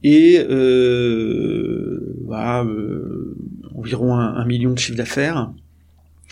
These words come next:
Et, euh, aujourd'hui, Content Square, c'est, euh, euh, et oui, pardon, et une trentaine de collaborateurs. Et aujourd'hui, donc, on va dire un peu plus de cinq ans après, Content Square, c'est, euh, huit cents clients, euh,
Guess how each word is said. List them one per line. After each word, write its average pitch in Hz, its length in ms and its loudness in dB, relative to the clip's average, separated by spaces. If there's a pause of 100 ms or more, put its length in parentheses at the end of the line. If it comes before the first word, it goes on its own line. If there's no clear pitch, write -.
(520)
Et, 147 240 6
euh, 131 300 2
aujourd'hui, 131 500 0
Content 131 340 -2
Square, 156 540 -2
c'est, 139 460 0
euh, 117 400 0 (680)
euh, 127 140 -2
et 139 160 4
oui, 143 140 2
pardon, 139 300 2
et 123 160 2
une 120 240 2
trentaine 131 340 -2
de 120 80 0
collaborateurs. 120 800 -2 (420)
Et 131 100 0
aujourd'hui, 131 540 2
donc, 123 180 0
on 120 60 -2
va 117 40 -2
dire 117 140 -2
un 113 80 0
peu 120 120 -6
plus - 140 -10
de - 40 -10
cinq 120 280 -2
ans 117 60 0
après, 135 360 -2
Content 123 320 -6
Square, 135 440 -2
c'est, 127 320 -2
euh, 113 200 -2 (280)
huit 127 100 -4
cents 123 240 -2
clients, 127 640 -2 (480)
euh, 117 520 -6